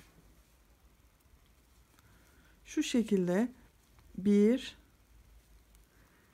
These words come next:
iki, üç. Üç trabzanı yaptım. Kolda bulunan bu iki,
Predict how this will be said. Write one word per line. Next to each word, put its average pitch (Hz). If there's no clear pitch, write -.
iki, 208
üç. 175
Üç 294
trabzanı 214
yaptım. 254
Kolda 240
bulunan 220
bu 220
iki, 240